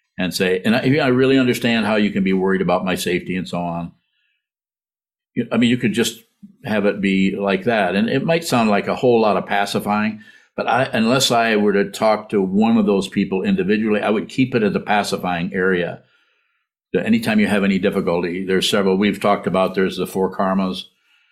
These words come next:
uh, the four ways of working with negative energy, any kind of energy, pacifying, enriching, magnetizing, and destroying. We can talk about that. But I think the,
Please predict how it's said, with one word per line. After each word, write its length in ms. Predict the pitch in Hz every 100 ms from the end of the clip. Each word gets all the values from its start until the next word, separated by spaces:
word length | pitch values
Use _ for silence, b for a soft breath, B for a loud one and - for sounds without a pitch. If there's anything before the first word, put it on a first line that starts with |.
| _ _ _ -
uh, 220 | 90 87
the 80 | 90
four 280 | 92 98 92
ways 280 | 92 90 98
of 320 | 87 - -
working 300 | - 95 98
with 160 | 87 85
negative 360 | 85 87 85 85
energy, 340 | 85 85 85
any 160 | 104 101
kind 160 | 98
of 80 | 90
energy, 260 | 85 82 78
pacifying, 680 | - 92 - - 87 87 85
enriching, 420 | 82 85 - 82
magnetizing, 680 | 85 82 82 80 82 78 80
and 100 | 78
destroying. 420 | 78 - 82 76
We 100 | 82
can 120 | 82
talk 200 | 76 92
about 220 | 87 80
that. 160 | 85 82
But 120 | 82
I 60 | 95
think 280 | 101 98 -
the, 240 | 87 85